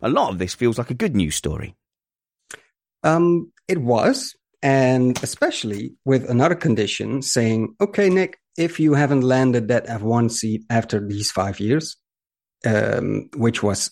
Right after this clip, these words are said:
Speaker 2: at, at the end of twenty twenty-two, uh, if you hand-, haven't landed a Formula One seat, then, um,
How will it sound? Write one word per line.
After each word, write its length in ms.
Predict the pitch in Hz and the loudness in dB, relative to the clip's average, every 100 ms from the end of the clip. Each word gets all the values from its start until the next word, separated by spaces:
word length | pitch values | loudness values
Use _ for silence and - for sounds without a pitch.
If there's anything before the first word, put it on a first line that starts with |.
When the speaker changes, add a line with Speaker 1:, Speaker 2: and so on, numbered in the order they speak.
| - | 2
Speaker 2:
at, 240 | 127 123 - | 2 2 -2
at 140 | 110 | 0
the 120 | 120 | 2
end 200 | 123 117 | 4 4
of 140 | 104 - | 0 -2
twenty 280 | 120 107 | -2 0
twenty-two, 680 | 107 104 101 95 - 135 - - - - - - - | 0 -2 -2 -4 -4 -4 -4 -12 -20 -20 -20 -18 0
uh, 160 | 117 110 | 0 2
if 160 | 147 | 2
you 60 | 170 | 4
hand-, 340 | 165 170 151 - 135 | 6 6 4 2 0
haven't 280 | 151 151 | 2 4
landed 460 | 135 135 135 123 107 | 4 6 6 2 0
a 80 | 110 | -8
Formula 340 | - 123 113 104 | -4 0 2 2
One 200 | 110 113 | 2 0
seat, 380 | - 104 101 _ - _ | -2 -4 -6 _ -20 _
then, 460 | 98 104 101 101 - | -2 2 2 0 -2
um, 680 | 104 95 92 95 95 98 98 | -2 -2 -2 -2 -2 -2 -4